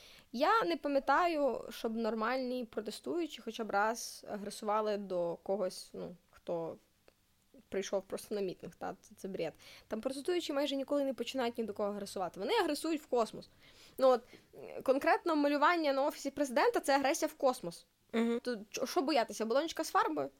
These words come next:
Speaker 1: М, що побризкають тебе? Ну, то хтось там, боже, якась жіночка бідна п-, послизнулася. М, шкода черевика.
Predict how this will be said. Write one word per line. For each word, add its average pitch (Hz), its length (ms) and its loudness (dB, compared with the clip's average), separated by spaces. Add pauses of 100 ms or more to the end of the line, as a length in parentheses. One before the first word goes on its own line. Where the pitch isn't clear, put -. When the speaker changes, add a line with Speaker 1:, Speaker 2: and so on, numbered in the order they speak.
(220)
Speaker 1:
М, 214 300 -2
що 262 180 0
побризкають 269 600 -2
тебе? 240 240 0
Ну, 302 140 -2
то 415 140 -4
хтось 359 220 -6
там, 302 200 -4
боже, 285 120 0
якась 285 220 -2
жіночка 269 340 -4
бідна 226 220 -6
п-, 214 140 -10 (100)
послизнулася. 233 580 -6 (520)
М, 214 280 -6
шкода 240 340 0
черевика. 208 520 -4